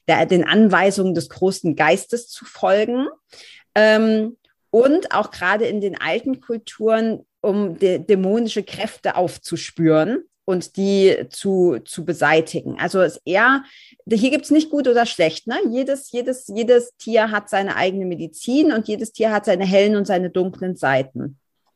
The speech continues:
Ähm, genau, es, also das heißt, der Adler wirkt erstmal so ein bisschen düsterer, so mit den dämonischen Kräften,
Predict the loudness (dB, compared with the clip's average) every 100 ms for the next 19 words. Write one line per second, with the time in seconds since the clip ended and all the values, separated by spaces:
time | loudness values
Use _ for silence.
0 | _ -4 0 0 0 -4 -16 -20 _ _
1 | _ 2 4 4 0 -2 -2 -2 -8 -14
2 | -4 -2 0 0 0 0 0 -2 0 -2
3 | -2 -4 -2 -2 -2 -4 -4 -6 -6 -8
4 | -6 -6 -4 -4 -4 -4 -2 -2 -4 -6
5 | -8 -6 -4 -2 -2 -4 -6 -10 -4 -2
6 | -2 -6 -4 -2